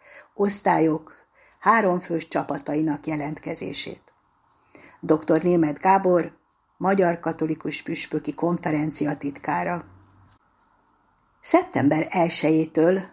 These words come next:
az Egri Főegyházmegye fenntartásában kezdte meg működését a sajóörösi Szent Őrzőangyalok Katolikus Óvoda.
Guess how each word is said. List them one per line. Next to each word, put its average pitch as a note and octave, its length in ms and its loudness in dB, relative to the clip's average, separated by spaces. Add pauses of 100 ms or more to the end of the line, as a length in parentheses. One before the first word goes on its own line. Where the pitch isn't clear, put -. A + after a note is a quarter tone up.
(240)
az G#3 340 2
Egri A#3+ 360 2
Főegyházmegye E3+ 960 0
fenntartásában E3+ 1120 0
kezdte D#3+ 340 -4
meg D#3 200 -4
működését F#3 920 2 (680)
a - 180 -8
sajóörösi F#3 1040 4
Szent A#3 640 0
Őrzőangyalok F3 920 2
Katolikus D3+ 600 -2
Óvoda. D#3 460 -10